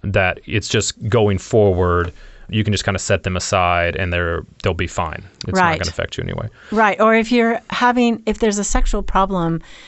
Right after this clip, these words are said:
Speaker 2: that's very distinct before you get married, I mean, and then just thinking, "Well, it'll get better when we're married." It's
Speaker 1: Yeah.
Speaker 2: like, no,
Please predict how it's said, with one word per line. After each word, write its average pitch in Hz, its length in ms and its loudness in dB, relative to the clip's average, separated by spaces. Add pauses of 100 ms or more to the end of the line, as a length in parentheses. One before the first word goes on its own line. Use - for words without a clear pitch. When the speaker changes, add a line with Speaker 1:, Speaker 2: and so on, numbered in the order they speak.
(260)
Speaker 2:
that's 185 220 -2
very 214 240 2
distinct 190 440 -4
before 196 360 -2
you 196 120 0
get 175 200 -4
married, 170 580 -2 (100)
I 175 120 -4
mean, 175 400 -2
and 175 120 -2
then 170 140 -2
just 175 200 -6
thinking, 185 260 -4
"Well, 196 120 -2
it'll 247 180 -2
get 247 160 -2
better 208 260 2
when 190 140 0
we're 180 100 0
married." 190 500 0
It's - 160 -4
Speaker 1:
Yeah. 165 60 -2
Speaker 2:
like, - 140 -6
no, 160 320 -6